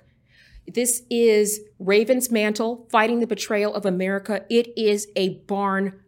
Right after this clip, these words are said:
burner. There's no recipes in this book. Actually, it's a recipe for freedom. It's the loop of the Cold War. They used to always say this when we were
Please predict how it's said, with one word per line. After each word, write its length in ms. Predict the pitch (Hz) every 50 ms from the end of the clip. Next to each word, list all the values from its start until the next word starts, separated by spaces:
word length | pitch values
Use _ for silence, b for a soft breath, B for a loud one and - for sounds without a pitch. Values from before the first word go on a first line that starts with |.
| _ _ _
burner. 460 | - 202 196 190 175 151 - - b b b b b b b
There's 180 | 185 185 185
no 180 | 190 220 240 240
recipes 720 | 214 190 233 254 277 277 - 277 277 277 262 262 247 247
in 140 | 240 226 226
this 180 | 240 240 233
book. 380 | - - - 185 147 - - B B B B B B B
Actually, 320 | - 226 220 - - 240 208
it's 80 | 202
a 80 | 214 196
recipe 420 | 185 208 233 233 262 233 - 247
for 160 | 233 240 214 175
freedom. 580 | - - - 294 320 349 320 247 160 - - B B B B B B B -
It's 320 | 220 214 190 214 - - - _ _
the 160 | 196 165 202 190
loop 480 | 196 196 208 254 320 320 - - - - - _ _
of 140 | 226 208 175
the 80 | 214
Cold 600 | 202 - - - 247 233 233 240 240 240 220 - -
War. 300 | - 190 214 208 196 180
They 80 | 180 185
used 220 | 180 202 202 -
to 100 | 233 226 -
always 400 | 226 240 262 262 269 262 247 -
say 200 | - 226 220 214
this 240 | 190 175 160 - -
when 120 | 175 170
we 140 | 180 185 175
were 320 | 170 175 165 160 165 160